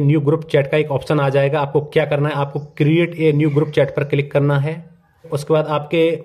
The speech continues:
Facebook अकाउंट पर जितने भी फ्रेंड ऐड होंगे वो यहाँ सारे शो करेंगे, यानी आपको कितने लोगों का ग्रुप बनाना है, दो का, चार, छः, आठ, दस, जितने भी लोगों का ग्रुप बनाना है वो आप यहाँ से सिलेक्ट कर लेंगे, ऐड कर लेंगे। यानी फिलहाल मेरे जो फे-, Facebook अकाउंट पर दो ही फ्रेंड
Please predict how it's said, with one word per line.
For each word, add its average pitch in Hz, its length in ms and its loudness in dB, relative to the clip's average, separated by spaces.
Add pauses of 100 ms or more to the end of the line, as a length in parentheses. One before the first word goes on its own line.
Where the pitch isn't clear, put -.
(140)
Facebook 156 420 0
अकाउंट 156 260 0
पर 156 80 0
जितने 139 320 0
भी 208 80 0
फ्रेंड 170 380 -2
ऐड 160 180 4
होंगे 143 260 4
वो 135 200 4
यहाँ 139 140 2
सारे 139 320 0
शो 160 240 0
करेंगे, 151 320 2
यानी 165 260 2
आपको 156 240 -2
कितने 156 280 0
लोगों 156 260 4
का 156 120 -2
ग्रुप 156 180 2
बनाना 151 320 0
है, 156 140 2
दो 139 220 2
का, 151 200 0
चार, 139 340 0
छः, 143 320 -2
आठ, 135 240 -2
दस, 143 180 0 (340)
जितने 135 400 2
भी 190 100 0
लोगों 170 240 2
का 156 80 -2
ग्रुप 156 200 2
बनाना 139 360 2
है 123 140 -2
वो 139 180 2
आप 139 360 -2
यहाँ 127 160 2
से 226 220 0 (360)
सिलेक्ट 156 380 0
कर 165 60 0
लेंगे, 160 260 2
ऐड 170 480 0
कर 151 140 2
लेंगे। 127 280 0
यानी 151 220 2
फिलहाल 143 320 0
मेरे 147 340 4
जो 147 180 2
फे-, 147 260 -2
Facebook 156 380 -2
अकाउंट 147 260 0
पर 156 80 4
दो 127 200 2
ही 147 80 2
फ्रेंड 147 280 0